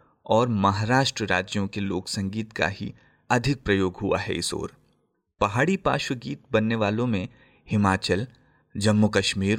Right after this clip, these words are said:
उत्तरांचल और उत्तर बंगाल व उत्तर पूर्व के लोक धुनों का प्रयोग भी समय समय पे होता रहा है। लेकिन छत्तीसगढ़ के लोक संगीत की तरफ फिल्मी संगीतकारों का रुख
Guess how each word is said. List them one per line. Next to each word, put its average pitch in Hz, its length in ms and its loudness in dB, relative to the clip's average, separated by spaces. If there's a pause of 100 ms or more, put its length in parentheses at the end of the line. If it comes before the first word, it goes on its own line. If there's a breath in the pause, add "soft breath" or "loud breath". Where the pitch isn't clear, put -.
(140)
उत्तरांचल 98 760 2 (640 soft breath)
और 104 220 4 (220)
उत्तर 127 340 2
बंगाल 110 440 2
व 127 100 2 (140)
उत्तर 120 400 2
पूर्व 131 340 -2
के 117 140 0
लोक 104 280 2
धुनों 101 280 -2
का 104 120 -4
प्रयोग 95 400 0
भी 104 100 -6
समय 98 280 -2
समय 95 240 -4
पे 160 160 -6
होता - 320 0
रहा - 260 -4
है। - 160 -12 (600)
लेकिन 165 420 0
छत्तीसगढ़ 160 760 0
के 165 160 -2
लोक 147 280 -4
संगीत 104 440 -4
की 92 140 -10
तरफ - 340 -10 (460 soft breath)
फिल्मी 165 320 4
संगीतकारों 110 800 0
का 101 140 0
रुख - 280 2